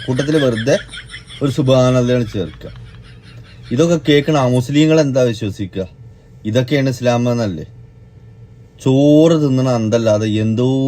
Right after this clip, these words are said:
മായാവി കഥ എവിടുന്നൊക്കെ കേട്ടിമല, കേട്ടിമല, കേട്ടിമല വിളിച്ച് ഇങ്ങനെ പറഞ്ഞും കൊണ്ടിരിക്കുക. ഇപ്പൊ ഇവരെയും കൊണ്ട് തട്ടിത്തടഞ്ഞിട്ട് നിക്കാൻ വയ്യ, അത്രക്കുണ്ട്. ഇതിപ്പോ ഇത് കേട്ടിട്ട്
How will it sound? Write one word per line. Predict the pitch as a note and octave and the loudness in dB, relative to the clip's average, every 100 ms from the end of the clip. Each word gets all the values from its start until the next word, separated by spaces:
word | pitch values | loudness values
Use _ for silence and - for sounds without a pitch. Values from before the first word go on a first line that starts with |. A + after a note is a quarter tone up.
| C#3 C#3+ D3 D3+ | 0 0 2 2
മായാവി | D3 A2 A2 A2+ A2+ | 2 0 2 2 0
കഥ | G#2 A#2 | 0 0
എവിടുന്നൊക്കെ | A#2 A2 G#2+ A2+ A#2+ - B2 B2 - | 0 -2 -4 -4 -6 -4 -4 -4 -4
കേട്ടിമല, | G#2+ G#2+ A2+ A2+ | -8 -6 -6 -6
കേട്ടിമല, | A2 A2 G#2 A2+ A2+ | -6 -8 -6 -6 -8
കേട്ടിമല | A2 G#2+ G2+ G#2+ G#2+ - - - - | -8 -8 -6 -6 -6 -8 -18 -16 -4
വിളിച്ച് | C3 C3 D3+ | -2 0 0
ഇങ്ങനെ | C#3 C3+ C3+ C#3 D3 D#3 D#3 D#3 C#3+ | 0 0 0 0 2 2 4 2 0
പറഞ്ഞും | - G#2 G#2 G#2 | 0 -2 -2 -2
കൊണ്ടിരിക്കുക. | G#2 F#2+ F2 - - - - - - - | -2 -4 -8 -10 -12 -12 -20 -20 -20 -8
ഇപ്പൊ | G2+ G2+ D3+ | -4 0 2
ഇവരെയും | C#3 B2+ C#3+ D#3+ | 4 2 2 2
കൊണ്ട് | E3+ D#3+ - | 2 -2 -2
തട്ടിത്തടഞ്ഞിട്ട് | E3 F3 - - - A3+ E3+ E3+ D3 D3+ C#3+ | 0 0 -6 -12 -4 -4 0 0 0 -2 -4
നിക്കാൻ | C3+ G#2+ A2 | -6 -2 -2
വയ്യ, | G2+ E2+ - - - - - | -2 -6 -10 -18 -20 -14 -4
അത്രക്കുണ്ട്. | A2 A#2+ - - - D#3+ D#3 C3+ A#2+ G#2 - - | 0 0 -4 -8 2 2 2 0 2 0 -4 -4
ഇതിപ്പോ | D#3 F#3+ G#3+ G3+ | 0 2 2 2
ഇത് | F3+ A#3 G3+ | 0 2 2
കേട്ടിട്ട് | G3+ E3+ D#3+ D#3 | 0 0 0 0